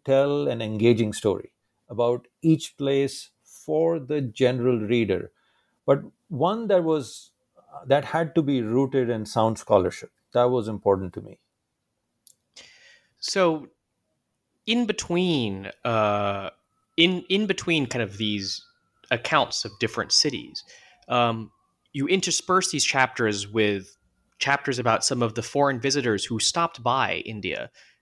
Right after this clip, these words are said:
Speaker 2: during their travels, people like, um, uh, Megasthenes and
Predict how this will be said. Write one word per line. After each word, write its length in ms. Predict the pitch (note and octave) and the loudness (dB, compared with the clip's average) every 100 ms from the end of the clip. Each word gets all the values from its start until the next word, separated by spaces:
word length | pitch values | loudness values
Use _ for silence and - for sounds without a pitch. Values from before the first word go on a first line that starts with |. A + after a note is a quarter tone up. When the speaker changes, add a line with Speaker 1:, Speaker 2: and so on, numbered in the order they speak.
| _ | _
Speaker 2:
during 240 | B2 A2+ G#2 | 0 0 0
their 120 | F#2+ | -8
travels, 520 | - A#2 A#2 - - | -2 0 0 -4 -8
people 380 | - A#2+ A2+ A2 | -6 -6 -2 0
like, 320 | G#2+ G2+ G2 | 2 2 2
um, 320 | G#2+ G2 F#2+ G2 _ _ _ _ - - | -2 -2 -6 -18 _ _ _ _ -20 -6
uh, 260 | B2 G#2+ G#2+ | 0 0 0
Megasthenes 760 | A#2+ B2+ B2+ - G2+ F2 - | 0 0 0 -2 -6 -2 0
and 280 | G2+ F#2+ | 0 -4